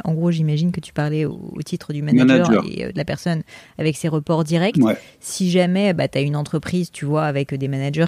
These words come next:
Speaker 1: qui eux-mêmes ont leur propre piou-piou, si je puis dire, tu, tu, tu les formes aussi et tu leur, euh, délègues, entre guillemets, ce principe de la même manière pour que eux aussi, à leur tour, euh, un peu de manière, tu vois, en, en échelle, enfin, je veux
Speaker 2: Oui.
Speaker 1: dire, euh, comme une,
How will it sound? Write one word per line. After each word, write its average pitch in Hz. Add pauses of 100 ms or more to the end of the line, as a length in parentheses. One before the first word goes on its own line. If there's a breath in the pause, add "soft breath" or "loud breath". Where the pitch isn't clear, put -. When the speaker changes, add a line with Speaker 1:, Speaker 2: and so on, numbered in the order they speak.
Speaker 1:
qui -
eux-mêmes 165
ont 175
leur 156
propre -
piou-piou, 165
si 165
je -
puis 165
dire, 208 (380 loud breath)
tu, 170
tu, -
tu -
les 165
formes 220
aussi 220
et 175
tu -
leur, 156
euh, 151 (180)
délègues, 175
entre 170
guillemets, 170
ce 202
principe -
de -
la 156
même 156
manière 165
pour -
que -
eux 180
aussi, 180
à 170
leur 156
tour, 202
euh, 147
un 147
peu 175
de 165
manière, 147
tu -
vois, 156 (320 loud breath)
en, -
en 151
échelle, 185
enfin, 147
je 135
veux 139
Speaker 2:
Oui. 127
Speaker 1:
dire, 143
euh, 135
comme 147
une, 139